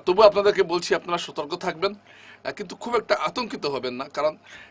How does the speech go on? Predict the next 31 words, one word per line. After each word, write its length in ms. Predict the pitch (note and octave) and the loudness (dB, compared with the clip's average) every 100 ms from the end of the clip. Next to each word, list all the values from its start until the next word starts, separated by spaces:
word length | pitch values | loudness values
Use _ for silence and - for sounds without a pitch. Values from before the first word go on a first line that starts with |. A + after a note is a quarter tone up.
| - | -12
এখন 400 | - D3+ G#3 G3 | -10 -4 -4 -4
যে 120 | E3+ | 0
হালটা 300 | D#3+ E3 D3+ | 2 2 -2
দেখা 200 | C#3 D3+ | -4 -2
যাচ্ছে 240 | C3 - | -2 -4
এবং, 140 | F3+ F3+ | -8 -8
আহ, 520 | - - - - C#3+ | -14 -20 -18 -8 -6
বেতুকান্দির 840 | D#3 D#3 G3+ G3+ G3 G3 G3 F3 | -4 -6 -2 -2 0 2 2 0
যে 240 | F3 F3 E3+ | -4 -4 -4
বেরাং-, 520 | C#3+ C3+ D#3 F3 E3+ D3 C3+ | -6 -4 -4 -4 -6 -10 -10
নাথপাড়ার 460 | C3 D3 - F#3+ F3+ | -2 -2 0 -2 0
যে 100 | F3 | -2
বাঁধটা 420 | - D#3 - - | 2 2 2 -6
সে-, 340 | - - - - | -12 -16 -20 -14
সেটা 240 | - E3+ | -10 -8
থেকে 220 | F3+ F3+ | -4 -4
জল 240 | C3 D3+ D#3+ | -2 -2 -2
অনেকটা 300 | E3+ - D#3 | -2 -4 -6
নিচে 320 | C3+ - F3+ | -8 2 4
আছে 260 | C3+ - G#3+ _ _ - - - - - | 4 -2 -8 _ _ -20 -20 -20 -14 -6
এবং 300 | E3 F3+ E3+ - - | -2 -2 -4 -14 -6
খুব 140 | B3+ | -6
প্রবল 280 | - G#3 G3+ | 2 6 8
বৃষ্টি 300 | F#3 F#3 - | 8 2 0
না 160 | F3 E3 | 0 2
দিলে 360 | E3+ F3+ F#3 - _ - - - | 2 -2 -2 -6 _ -20 -14 -10
উপরে 360 | D#3 E3+ E3+ | -4 -2 0
জল 140 | D3+ D3+ | 0 -2
ওঠার 180 | D#3 | -4
সম্ভাবনা 480 | D#3+ C#3+ D3+ D3 C#3+ | -8 -6 -6 -4 -6
নেই। 300 | C3+ D#3 A#2 | -4 -4 -6